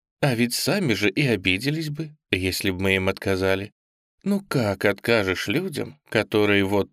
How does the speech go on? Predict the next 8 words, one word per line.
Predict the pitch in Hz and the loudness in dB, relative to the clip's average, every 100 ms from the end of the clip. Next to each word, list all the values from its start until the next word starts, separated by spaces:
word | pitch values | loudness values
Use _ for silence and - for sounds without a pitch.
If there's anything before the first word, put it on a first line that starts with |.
| - | -4
так | 123 151 - - | -4 -4 -8 -4
приходят | 185 151 120 123 143 | -2 0 0 0 -2
тебя | - 107 101 | -2 2 2
умолять?" | 123 190 180 - - _ _ _ _ | 2 0 -4 -6 -16 _ _ _ _
Когда | - 101 95 107 | 2 2 4 4
они | 104 104 | 4 2
уже | 101 98 95 | 0 2 2
отправлялись, | 85 98 92 131 196 123 82 - | 2 2 2 2 0 -2 -6 -8